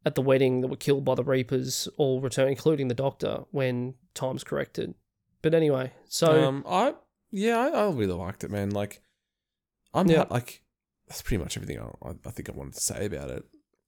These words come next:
Speaker 2: to be honest.
Speaker 1: I was gonna ask you what your ranking was. Like, where does this sit on your Thunder Nerds
Speaker 2: I think
Speaker 1: ranking
Speaker 2: this, this one
Speaker 1: scale?
Speaker 2: has to be, I, th-, I thought about it just, just as we're talking.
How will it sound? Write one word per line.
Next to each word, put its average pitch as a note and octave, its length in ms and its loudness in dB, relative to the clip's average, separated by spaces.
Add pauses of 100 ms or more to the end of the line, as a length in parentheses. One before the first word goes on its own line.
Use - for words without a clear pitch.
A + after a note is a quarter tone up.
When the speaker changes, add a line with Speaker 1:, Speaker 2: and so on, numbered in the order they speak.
(200)
Speaker 2:
to - 80 -20
be - 80 -6
honest. F3+ 180 0
Speaker 1:
I G3 40 6
was F#3+ 140 4
gonna G#3+ 160 4
ask D#3 200 4
you D#3 80 2
what D3 100 4
your C#3+ 100 2
ranking E3+ 340 2
was. C3+ 220 4
Like, C#3 140 2
where E3 140 6
does E3+ 160 0
this D#3+ 120 0
sit D#3 180 0
on D#3 100 4
your C#3+ 80 4
Thunder C#3 320 2
Nerds C3 320 4
Speaker 2:
I - 40 -2
think C3+ 200 -2
Speaker 1:
ranking C3+ 320 2
Speaker 2:
this, G#2 100 2
this - 60 0
one G2+ 120 4
Speaker 1:
scale? G#2+ 80 2
Speaker 2:
has G#2 140 2
to G#2 100 0
be, F#2+ 400 2
I, G#2 80 -4
th-, - 140 -10
I G2 80 -2
thought D3+ 220 0
about F#2+ 200 0
it - 100 -12
just, - 340 -8
just - 200 -6
as G2 140 -6
we're - 100 -6
talking. A2 600 -4